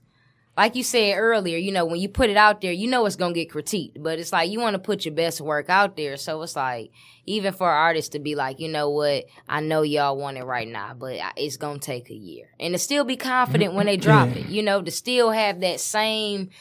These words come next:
Speaker 1: drive as when they first recorded it. You know what I'm saying? That, that, that shit takes a lot because, like I said, it's a lot of music I done already worked on. And I'm like, "Look, I'm, I'm over this," you know, but to still be able to have that same passion about it when you actually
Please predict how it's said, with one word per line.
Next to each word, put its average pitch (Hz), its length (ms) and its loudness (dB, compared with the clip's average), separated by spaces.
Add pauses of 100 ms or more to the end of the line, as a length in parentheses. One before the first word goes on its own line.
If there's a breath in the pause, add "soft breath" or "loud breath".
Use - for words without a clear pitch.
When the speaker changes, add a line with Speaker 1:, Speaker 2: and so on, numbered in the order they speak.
(300 soft breath)
Speaker 1:
drive 196 500 6
as 170 260 0
when 165 200 -2
they 170 100 0
first 208 380 -2
recorded 180 540 0
it. 180 120 -10
You 180 80 -10
know 185 80 -4
what 170 60 -2
I'm 170 80 -6
saying? 165 160 -8
That, 208 240 -4
that, 214 240 -4
that 226 120 -4
shit - 280 -8
takes 180 280 -4
a 170 60 -2
lot 202 380 4
because, 156 420 -2
like 165 160 0
I 185 60 2
said, 170 320 -2
it's 175 180 -6
a 147 60 -4
lot 151 320 2
of 165 60 -4
music 151 340 -4
I 151 140 2
done 143 180 -6
already 147 260 0
worked 143 320 -6
on. 131 180 -6
And 127 120 -8
I'm 127 160 -8
like, 82 180 -10
"Look, 85 240 -16
I'm, 139 280 -10 (420 soft breath)
I'm 185 220 0
over 139 260 0
this," 135 380 -2
you 135 100 -10
know, 131 160 -6
but 135 160 -8
to 139 60 -10
still 185 320 -2
be 170 160 0
able 156 140 0
to 156 80 -2
have 151 240 -4
that 139 140 -4
same 165 380 -4
passion 170 460 -2
about 170 240 0
it 147 80 -6
when 147 120 -8
you 151 120 -6
actually 147 440 -6